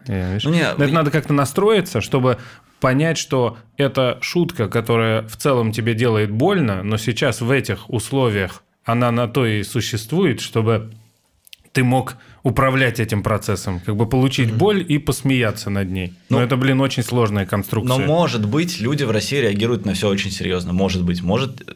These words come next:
Speaker 2: ну, может, в этом причина. Я не знаю.
Speaker 1: Может быть, да.
Speaker 2: А может и нет. М, но
Speaker 1: Мгм.
Speaker 2: у нас люди, э,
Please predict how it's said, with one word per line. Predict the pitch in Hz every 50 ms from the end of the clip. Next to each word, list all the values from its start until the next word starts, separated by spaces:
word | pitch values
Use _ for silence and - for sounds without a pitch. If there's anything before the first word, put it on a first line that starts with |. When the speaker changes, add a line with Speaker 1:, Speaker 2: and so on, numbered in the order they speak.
| - -
Speaker 2:
ну, | - 92 90
может, | 90 98 104 110 107 -
в | 110
этом | 95 90 92 87
причина. | 90 87 85 - 80 85
Я | 87 90 101
не | 113 117
знаю. | 101 - 87 87 90 113
Speaker 1:
Может | 113 104 98 98 -
быть, | - - - -
да. | - - - - - - _ -
Speaker 2:
А | 90
может | 87 110 131 - - -
и | 104
нет. | 95 - 95 - - - - _ _ - - - - - - - - - - - -
М, | - 104 101 101 98 98 - - -
но | - 110 110 110 110
Speaker 1:
Мгм. | 113 113
Speaker 2:
у | 113
нас | 120 120 117 117 131
люди, | 139 156 151 147 135
э, | 120 110 107 101 92 85 87 82 71 50 - - - - - - - - 67 64 - - -